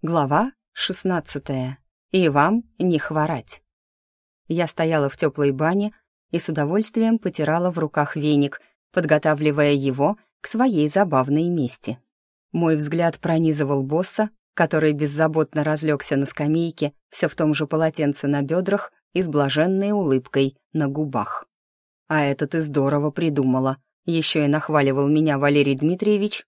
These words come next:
настроившись на релакс. «Ага, как же. Ты у меня сейчас за всё ответишь».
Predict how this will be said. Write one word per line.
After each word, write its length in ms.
настроившись 800
на 100
релакс. 540
«Ага, 460
как 320
же. 240
Ты 120
у 100
меня 280
сейчас 560
за 200
всё 320
ответишь». 680